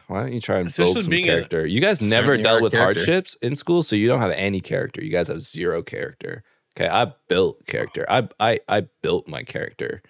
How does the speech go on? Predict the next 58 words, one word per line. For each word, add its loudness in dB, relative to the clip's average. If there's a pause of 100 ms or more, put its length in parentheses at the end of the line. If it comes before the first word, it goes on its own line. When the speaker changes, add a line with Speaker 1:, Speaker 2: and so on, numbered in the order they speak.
(460)
Speaker 1:
I -2
had 2
to, 2
Speaker 3:
I 4
Speaker 1:
I 4
Speaker 3:
have 2
Speaker 1:
had 0
Speaker 3:
more -2
Speaker 1:
to, -12
Speaker 3:
character -8
Speaker 1:
I 2
had 2
to 2 (160)
Speaker 3:
in -10
my -6
dandruff -8 (1000)
than -8
you -4
do -6
in -8
your -10
entire -10
body. -10 (420)
Speaker 1:
That's -8
a -16
good -12
one. -12 (840)
Speaker 3:
Thank -20
you. -20 (480)
Speaker 1:
That's -10
Speaker 2:
Yeah, -10
Speaker 1:
a -8
Speaker 2:
that's -8
Speaker 1:
good -
Speaker 2:
a -10
Speaker 1:
one. -12
Speaker 2:
good -18
one. -20
Speaker 1:
That's -14
really -6
good. -12 (800)
Speaker 3:
Thanks. -18 (220)
Speaker 1:
I'm -2
gonna 2
use -2
that. -6 (560)
Speaker 3:
It's -6
half -4
true, -10 (100)
but -12
Speaker 1:
I, -6
Speaker 3:
thanks. -8
Speaker 1:
I'm 2
gonna 2
use 0
that 2
against -6
you -10